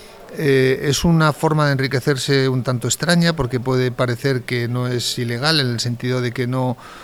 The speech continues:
no se cometen robos, aparentemente, no se, no se rompe nada, no se ataca a la gente, no hay una violencia de, en la que te estás arriesgando a que te metan en la cárcel por pegar a alguien o por matar a alguien.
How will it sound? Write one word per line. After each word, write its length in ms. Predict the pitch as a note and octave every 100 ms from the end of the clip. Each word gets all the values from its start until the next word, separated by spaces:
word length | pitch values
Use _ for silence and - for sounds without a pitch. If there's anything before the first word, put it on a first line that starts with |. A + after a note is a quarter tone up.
| - -
no 240 | - C3+ B2+
se 160 | C3
cometen 400 | A#2+ B2 A#2+ A#2+
robos, 640 | B2 D#3 D3+ D3+ D3+ C#3 -
aparentemente, 880 | D3 C3+ B2+ B2 B2 D3+ D3 D3+ D#3+
no 300 | E3 C3 C3
se, 440 | - B2+ B2+ B2 A#2+ - - - - -
no 160 | B2+
se 180 | C3+ C3+
rompe 400 | A#2+ C#3 C3 C3
nada, 380 | C3 D#3 C#3+ D3+
no 160 | C#3 C3+
se 160 | C#3+
ataca 400 | B2 - C#3+ C3
a 20 |
la 120 | A#2 -
gente, 480 | D3+ D3 C#3+ C#3+
no 180 | C3 C3
hay 160 | B2+ B2
una 180 | B2 A#2+
violencia 680 | A#2 B2 B2+ A#2 B2+ A#2+
de, 260 | A#2 A2+ A#2+ - - - -
en 140 | A#2+
la 100 | B2
que 120 | A#2 A#2
te 100 | B2
estás 240 | - A#2
arriesgando 600 | A#2+ A#2+ A#2 C3 B2+ B2
a 60 | A2+
que 80 |
te 80 | A#2+
metan 240 | B2+ A#2+ A#2+
en 80 |
la 80 | A#2
cárcel 360 | C3+ A#2+ B2 A#2
por 200 | A#2+ A2+
pegar 240 | B2 B2+
a 60 | B2
alguien 240 | B2+ B2
o 40 | A#2
por 140 | A#2
matar 260 | A#2+ C3 C3+
a 60 |
alguien. 320 | C#3+ C#3+ D3+